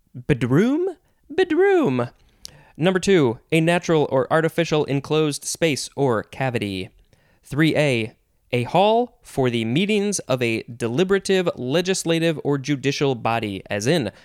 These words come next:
the Senate chamber. Uh, let's see, we are now on three B, a room where a judge transacts business, and that is usually used in the plural.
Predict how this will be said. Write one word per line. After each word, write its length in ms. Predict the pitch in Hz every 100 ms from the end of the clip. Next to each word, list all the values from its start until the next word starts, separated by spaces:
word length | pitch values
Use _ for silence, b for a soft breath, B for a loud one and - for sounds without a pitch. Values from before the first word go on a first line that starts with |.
| b
the 180 | 107 107
Senate 400 | - 131 160 170 - -
chamber. 720 | - 123 120 101 90 78 - _ _ _ _ _ _ - -
Uh, 340 | 127 123 127
let's 200 | 127 143
see, 180 | - 151
we 160 | 135 147
are 140 | 147
now 240 | 147 156 151
on 200 | 160 143
three 320 | 147 156 147
B, 520 | 127 127 202 135 104 b b b b
a 120 | 156
room 340 | 147 202 214 208 -
where 160 | 170
a 120 | 165
judge 440 | 147 127 156 160 151 -
transacts 680 | - 151 135 131 139 - -
business, 760 | 117 135 143 123 101 - - B B B
and 180 | - 107
that 140 | 110 104
is 180 | 104
usually 440 | 107 131 160 151 143
used 320 | 127 127 123
in 180 | 123 127
the 80 | 127
plural. 500 | 123 104 82 65